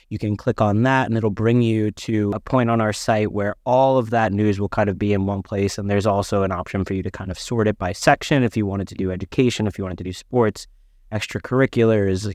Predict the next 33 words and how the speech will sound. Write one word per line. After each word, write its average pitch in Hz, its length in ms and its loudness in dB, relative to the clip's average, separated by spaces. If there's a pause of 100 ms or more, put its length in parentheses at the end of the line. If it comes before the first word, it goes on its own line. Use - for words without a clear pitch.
community 101 420 -2
events, 113 580 0
th-, 101 240 -2
those 113 220 2
types 123 260 -2
of 135 100 0
things, 143 440 0 (100)
need 110 240 0
to - 100 -4
know 131 360 2
resource 113 680 -2
information. 98 800 -4
And 131 220 2
then 160 100 4
there's 139 220 2
also 123 640 2
our 107 160 2
Plugged 113 300 2
In 107 100 -2
Parent 104 320 -2
newsletter, 104 720 0
which 95 220 -4
people 101 300 -2
can 98 180 -2
sign 104 300 0
up 107 160 -2
for, 101 200 -2
right, 101 220 2
where 101 160 0
they'll 104 240 2
probably 104 520 0
be 101 220 -2
receiving 101 840 0